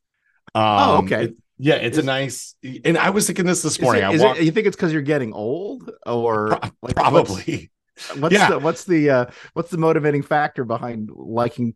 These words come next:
Speaker 1: walks more?
Speaker 2: I, well, so I, I had a, um, I had, like, a, a, a minute of reflection this morning, in fact,
Speaker 1: Mm-hmm.
Speaker 2: when I was walking from my office, which is now located in a, in, in a heavily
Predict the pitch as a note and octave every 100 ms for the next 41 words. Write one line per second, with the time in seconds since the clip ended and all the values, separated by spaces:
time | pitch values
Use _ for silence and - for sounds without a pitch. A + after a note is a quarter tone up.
0 | - G#2+ B2 C3 - E2+ D2 C#2+ G2+ _
1 | - - - E3 F3+ - - E3+ D3 F3
2 | F#3 F#3+ - C3+ B2 D3+ E3 D#3+ D3 C3
3 | G#2+ G2+ A2+ G#2+ G2 F#2 - _ _ _
4 | _ _ _ _ _ A#2+ F3+ E3 E3+ E3
5 | C#3 A#2 A2+ A#2+ B2 A#2+ B2+ D3+ D#3 C#3+
6 | G#2+ A2+ - A2+ - G#2 - A#2+ A#2 G2+
7 | F#2 E2 G2+ F#2+ E2+ - G#2+ A2+ A#2+ B2
8 | A#2 A#2 A2 G2+ G#2 G#2+ - G#2+ G#2 G2+
9 | - - - _ _ C3 B2+ C3 G#2 G2+
10 | F#2+ G2+ F#2+ F#2 - G#2+ A#2 A2+ C3+ C3+
11 | C3 A#2+ B2+ A2+ G#2+ A2 G#2+ - A2+ A2
12 | G#2 G2 - _ _ - C3 B2+ C3 C3
13 | A#2+ - A#2 E3 E3 E3 D3+ C#3 A#2+